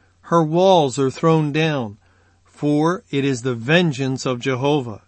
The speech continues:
Take vengeance upon her. As she has done, do unto her. Cut off the sower from Babylon, and him that handleth the sickle in the time of harvest.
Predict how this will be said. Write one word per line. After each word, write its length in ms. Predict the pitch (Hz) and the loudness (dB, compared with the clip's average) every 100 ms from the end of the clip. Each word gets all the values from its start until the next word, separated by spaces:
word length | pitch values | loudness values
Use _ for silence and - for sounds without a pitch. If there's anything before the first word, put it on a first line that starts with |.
| _ | _
Take 300 | - 151 131 | -6 -6 -6
vengeance 600 | 123 143 175 143 147 131 | -2 0 2 0 -2 -4
upon 380 | 135 - 160 156 | -8 -2 -2 -2
her. 260 | 127 110 - _ _ _ _ _ - | -4 -10 -14 _ _ _ _ _ -14
As 60 | 113 | -10
she 280 | - 160 | -4 -2
has 340 | 143 143 127 117 | 0 -2 -4 -2
done, 420 | 143 156 175 175 _ _ _ _ - | 0 2 0 -4 _ _ _ _ -10
do 300 | 131 226 214 | 0 2 4
unto 300 | 170 135 131 | 2 0 -4
her. 320 | 131 120 104 _ _ _ _ _ - | -4 -6 -8 _ _ _ _ _ -8
Cut 220 | - 180 | 0 2
off 280 | 208 196 - | 4 2 0
the 120 | 190 | -4
sower 640 | 170 - 208 202 156 117 113 | -2 0 4 4 4 0 -4
from 280 | 147 139 | -4 -2
Babylon, 600 | 139 151 147 139 123 107 - _ _ _ _ - | 2 2 2 0 -2 -6 -12 _ _ _ _ -8
and 160 | 131 | -6
him 380 | 127 180 185 143 | 0 2 2 2
that 140 | 127 | -2
handleth 560 | 113 165 170 156 151 - | -2 0 0 0 -2 -4
the 120 | 147 | -8
sickle 480 | - - 175 151 127 | -6 -4 -2 -2 -2
in 80 | 123 | -2
the 80 | 120 | -6
time 440 | - 160 160 143 | -6 -2 -2 -2
of 120 | 120 110 | -6 -4
harvest. 680 | 151 165 123 101 - - | 2 2 0 -8 -16 -20